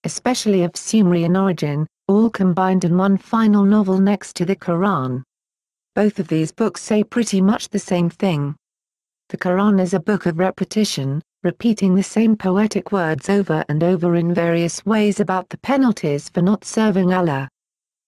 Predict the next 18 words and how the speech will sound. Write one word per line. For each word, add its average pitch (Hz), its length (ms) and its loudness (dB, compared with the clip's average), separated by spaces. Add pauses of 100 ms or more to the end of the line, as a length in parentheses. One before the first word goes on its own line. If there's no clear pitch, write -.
(100)
It - 200 -4
pretty 202 300 0
much 220 320 0
boils 196 420 2
down 202 280 0
to 180 100 -2
being 180 320 2
completely 190 600 0
obliterated 190 760 0
by 180 140 0
fire 175 500 -2
and 165 160 0
demons 180 540 2
that - 180 -12
ripped 220 340 -2
the 180 80 -2
flesh 185 400 -4
apart, 160 540 -4